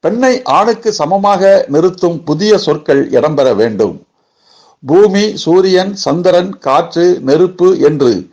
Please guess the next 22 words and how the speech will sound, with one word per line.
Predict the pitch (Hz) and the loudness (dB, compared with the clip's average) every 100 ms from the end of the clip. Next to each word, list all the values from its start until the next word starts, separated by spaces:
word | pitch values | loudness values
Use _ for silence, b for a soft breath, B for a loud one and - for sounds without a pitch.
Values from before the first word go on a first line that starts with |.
| b b b b b | b b b b b
இயற்கை | 147 220 220 220 214 143 | 2 2 4 2 0 -2
மனித | 135 196 226 | -4 0 0
சமூகத்துக்கு | 226 185 190 180 175 175 165 156 | 0 0 0 0 -4 -2 0 0
பொதுவாக | 143 151 185 175 160 | 0 2 4 2 0
அமைந்திருப்பது | 131 175 175 156 - 139 127 | -2 -2 -4 -6 -4 -4 -2
போல, | 113 135 120 95 - b b b b b - | 0 0 2 0 -6 b b b b b -4
மொழியையும் | - 247 254 220 185 131 | 0 2 4 2 0 0
மனித | 156 214 | 0 2
சமூகத்துக்கு | - 160 175 165 160 143 139 120 - - b _ | 0 -2 -2 -2 -4 -2 0 0 -2 -10 b _
பொதுவானதாக | 143 190 190 175 156 127 120 - | 0 2 2 2 -2 -2 -2 -2
மாற்ற | 123 135 143 120 | -4 -4 -4 -4
முன்வர | 120 135 135 123 | -4 -2 0 0
வேண்டும் | 104 131 139 147 | 0 -2 -2 -2
என்று | 143 120 135 113 - _ _ _ _ _ | -2 -4 -2 -4 -6 _ _ _ _ _
அந்த | 131 123 120 | -8 -4 -2
கட்டுரை | 117 104 120 110 - | -2 -2 -2 -2 -4
கூறுகிறது. | - 120 107 104 95 120 - _ _ _ _ _ _ _ _ | -6 -2 0 -2 -2 -6 -6 _ _ _ _ _ _ _ _
நல்ல | 127 165 165 101 | -2 2 2 0
சிறப்பாக | 143 165 180 175 151 143 - | -2 -2 -2 0 0 -2 -2
பெண்கள் | 139 147 135 - | -4 0 -2 -2
சிந்திக்க | 143 165 180 151 123 - 123 | -4 -4 -2 0 0 -2 -6
முன்வந்திருக்கிறார்கள். | 131 127 120 107 117 107 95 98 92 | -4 -2 -2 -2 -2 -2 -2 -6 -8